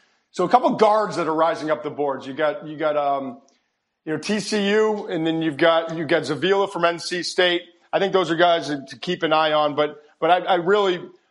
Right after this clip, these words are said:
I was impressed with Steve Avila out of T C U and, and Zavila. So Avila and Zavila are two <laughs> guys that are rising.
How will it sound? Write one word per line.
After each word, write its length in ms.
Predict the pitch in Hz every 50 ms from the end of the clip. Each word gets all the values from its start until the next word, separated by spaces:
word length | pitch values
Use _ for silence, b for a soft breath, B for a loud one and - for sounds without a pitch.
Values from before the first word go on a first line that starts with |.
| _ _ _ _ _ -
I 140 | - 185 202
was 160 | 220 214 170
impressed 420 | 202 170 - 202 208 214 208 208 202
with 80 | 175
Steve 240 | - - 202 196 175
Avila 340 | 175 147 165 180 185 185 180
out 160 | 175 170 165
of 120 | 165 160
T 160 | - 175 175 156
C 160 | - - 170
U 380 | 156 160 170 170 165 165 170
and, 280 | 165 151 147 143 151 160
and 360 | 156 147 147 147 143 151 - _ _ _ _ _ _ _ _ _ _ - -
Zavila. 760 | 143 143 170 151 143 202 220 214 190 160 143 135 147 143 135
So 220 | - - 151 151
Avila 580 | - 180 170 165 160 202 208 208 202 214 202 196
and 120 | 180 165
Zavila 720 | 156 131 175 185 170 143 165 151 135 127 127 120 117 117 120
are 100 | 160 156
two 200 | 151 - 185 185
<laughs> 100 | 147 170
guys 220 | - 170 208 180 -
that 100 | 208 196
are 160 | 190 165 143
rising. 400 | 139 139 143 143 135 127 -